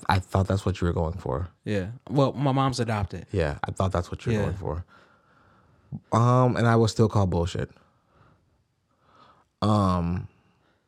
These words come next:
Speaker 1: because, yeah, you're adopted, but what's that gotta matter?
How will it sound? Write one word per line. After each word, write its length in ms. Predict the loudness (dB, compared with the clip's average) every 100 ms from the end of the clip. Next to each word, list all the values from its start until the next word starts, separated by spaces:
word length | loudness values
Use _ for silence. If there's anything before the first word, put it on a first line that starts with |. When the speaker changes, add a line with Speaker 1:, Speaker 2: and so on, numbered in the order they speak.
| _ _ _ _ _ _ _ _ _ _ -12 -2
Speaker 1:
because, 880 | -2 2 4 4 2 0 -2 -6 -10
yeah, 580 | -6 0 2 2 2 0
you're 520 | 0 0 2 0 -2 -6 _ _ _
adopted, 580 | 0 2 2 2 0 0
but 280 | 0 -2 -2
what's 240 | 0 0
that 160 | 0 -2
gotta 200 | 0 0
matter? 400 | 0 0 0 -2